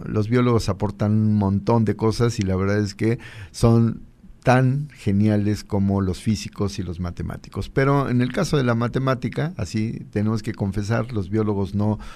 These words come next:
no conocemos mucho, no, no manejamos mucho la matemática, mucho menos la matemática que trabajan estos físicos, pero, eh, según lo que parece, esta matemática podría,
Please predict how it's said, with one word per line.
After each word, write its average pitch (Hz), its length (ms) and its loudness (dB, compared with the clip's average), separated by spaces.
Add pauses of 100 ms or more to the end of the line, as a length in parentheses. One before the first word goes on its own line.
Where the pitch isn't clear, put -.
(200)
no 127 120 0
conocemos 120 560 -2
mucho, 120 340 0
no, 117 240 2
no 110 140 0
manejamos 117 580 -2
mucho 113 260 -2
la 107 100 -2
matemática, 123 680 -4
mucho 131 380 0
menos 127 380 0
la 113 100 0
matemática 107 720 -2 (320)
que 107 100 -4
trabajan 104 420 -2
estos 104 280 -8
físicos, - 560 -6 (340)
pero, 151 400 6 (160)
eh, 123 460 4
según 135 600 4
lo 110 140 4
que 104 100 -4
parece, 135 580 0 (280)
esta 143 300 0
matemática 127 880 -2 (100)
podría, 120 680 0